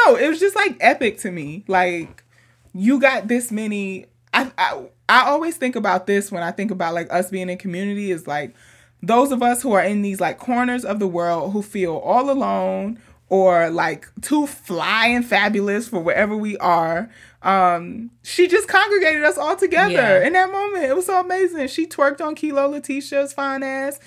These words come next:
Speaker 1: It was, it was, she, who also a rapper. It was incredible. Um, and, you know, I got some, uh, some huge affirmations there, which is why I'm saying I got my, uh, <laughs> my groove
Speaker 2: You
Speaker 1: back.
Speaker 2: being coquettish now.
Speaker 1: I'm not.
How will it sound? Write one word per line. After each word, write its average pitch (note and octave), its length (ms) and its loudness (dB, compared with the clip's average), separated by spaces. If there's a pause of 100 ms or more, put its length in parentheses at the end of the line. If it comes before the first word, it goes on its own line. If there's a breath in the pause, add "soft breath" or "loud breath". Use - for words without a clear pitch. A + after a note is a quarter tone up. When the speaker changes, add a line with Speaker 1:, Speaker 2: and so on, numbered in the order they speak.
(220 soft breath)
Speaker 1:
It G#3+ 100 -2
was, G#3+ 140 -2
it G#3 300 -4
was, A3+ 260 -6
she, A#3+ 140 0
who A3 400 -6
also C4 240 0
a A#3+ 80 0
rapper. A#3+ 380 0
It B3 100 -10
was G3 160 -6
incredible. A3+ 580 -4 (580 soft breath)
Um, A#3+ 520 4 (100)
and, C#4+ 160 -14
you A#4 380 2
know, E4 340 4 (100)
I C#4 120 8
got C4 260 4
some, B3+ 600 0 (240)
uh, G#3 560 -4 (580)
some B3 580 0 (120)
huge F4 480 6
affirmations G#3 840 2
there, D#3+ 420 -2 (260 loud breath)
which C#4 180 2
is A#3+ 60 2
why G#3 160 6
I'm G#3 120 4
saying F#3 260 2
I F#3 100 2
got E3+ 220 0
my, D3+ 600 0
uh, A3+ 220 0
<laughs> - 0 -
my E3+ 220 0
groove F3 180 2
Speaker 2:
You G#4+ 140 12
Speaker 1:
back. A#4 100 6
Speaker 2:
being D4+ 220 6
coquettish A#3 560 2
now. E4+ 340 0
Speaker 1:
I'm D4 320 4
not. C#4 520 4